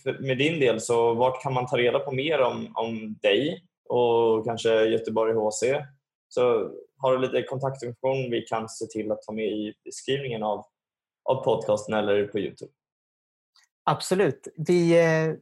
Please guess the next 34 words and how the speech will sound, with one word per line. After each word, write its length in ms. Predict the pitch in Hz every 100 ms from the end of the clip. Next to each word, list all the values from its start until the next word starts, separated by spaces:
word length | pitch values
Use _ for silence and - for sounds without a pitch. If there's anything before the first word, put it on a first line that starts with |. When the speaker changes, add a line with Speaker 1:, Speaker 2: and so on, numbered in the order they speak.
| _ _
Speaker 2:
det 120 | - 160
kommer 200 | 190 175
ju 40 |
som 140 | 175
du 80 | 151
säger, 280 | 143 139 139
vi 180 | 143 151
lägger 220 | 151 156
ner 120 | 147
länkar 280 | 147 135 143
i 60 | 147
så 140 | 160
fall. 140 | 151 -
Men, 300 | 175 175 170
eh, 320 | 165 160 160
jag 120 | 165
har 240 | 175 156
bland 260 | 139 151 143
annat, 220 | 139 135 _ _ _ _ -
eh, 200 | 151 147
Göteborgs 360 | 156 160 165 151
hemsida, 460 | 165 127 143 165 160 _
eh, 280 | 160 147 139 143
goteborghc 1000 | - 160 - 151 156 147 135 165 165 - -
punkt 240 | 135 156
se. 220 | 151 170 190 _ _ _ _ _ _ _ -
Eh, 260 | 160 147 143
och 520 | - 170 160 151 - -
för 80 | 190
mer 180 | 180 175
information 360 | 165 160 151 151
om 80 |
mig, 300 | 151 202 156 _
ja, 360 | - 160 180